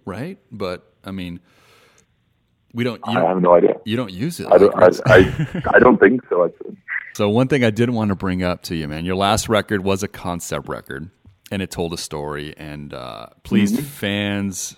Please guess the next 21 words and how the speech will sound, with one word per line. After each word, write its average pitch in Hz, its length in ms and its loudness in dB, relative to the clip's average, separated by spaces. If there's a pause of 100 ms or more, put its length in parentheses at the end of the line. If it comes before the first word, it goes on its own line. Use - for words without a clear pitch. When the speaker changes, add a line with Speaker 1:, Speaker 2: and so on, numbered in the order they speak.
(180)
Speaker 1:
critics, 95 560 -4
I 87 120 -10
mean, 85 160 -10
I 87 120 -6
love 87 440 -6
that 76 220 -10
record. 82 340 -10 (420)
And, 92 260 -4
uh, 90 240 -4 (100)
is 110 160 -4
that 156 220 0
influencing 127 600 0
the 90 60 -4
writing 92 440 -4
on 92 160 -8
the 90 60 -6
new 87 200 -6
record 92 360 -8
in 80 120 -12
any 85 220 -10
way? 85 240 -8